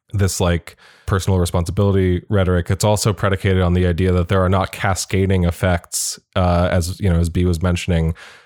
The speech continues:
from exposure, from, you know, this, this virus is ricocheting around society, like, with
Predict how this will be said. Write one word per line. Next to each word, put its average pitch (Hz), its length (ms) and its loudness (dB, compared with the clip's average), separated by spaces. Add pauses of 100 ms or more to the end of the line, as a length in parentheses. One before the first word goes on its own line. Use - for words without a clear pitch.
(100)
from 110 680 0 (500)
exposure, 95 760 2
from, 92 680 0 (160)
you 107 80 0
know, 92 140 2
this, 87 220 -2
this 98 240 -2
virus 90 500 -2
is 85 140 -2
ricocheting 90 580 0
around 85 380 2
society, 87 800 0 (100)
like, 87 240 -2
with 95 160 -2